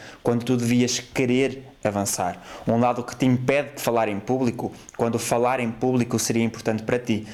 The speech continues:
um lado que te impede de apresentar um negócio, um lado que te impede de pedir um aumento, um lado que te impede de sair daquela vida que tu não gostas, porque tu tens medo. E esse medo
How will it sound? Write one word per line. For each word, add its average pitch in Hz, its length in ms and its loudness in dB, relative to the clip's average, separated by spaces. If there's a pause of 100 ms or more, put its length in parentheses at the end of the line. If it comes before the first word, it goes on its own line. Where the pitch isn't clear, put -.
(160)
um 117 100 2
lado 120 220 2
que 117 100 -10
te - 120 0
impede 123 500 2
de 110 80 2
apresentar 110 480 0
um - 20 -2
negócio, 113 540 0 (220)
um 120 80 2
lado 120 240 2
que - 80 -10
te 127 80 0
impede 127 500 2
de - 60 -14
pedir 107 260 0
um 107 100 4
aumento, 110 520 0 (180)
um 120 100 2
lado 117 240 2
que - 80 -10
te 127 120 0
impede 127 420 2
de - 80 -14
sair 107 260 0
daquela 107 520 0
vida 107 260 0
que - 80 -10
tu 104 80 -4
não 104 160 0
gostas, 123 480 0 (500)
porque 113 220 -4
tu 127 100 2
tens 131 560 -2
medo. 127 460 4 (560)
E 120 120 6
esse 139 200 0
medo 127 340 2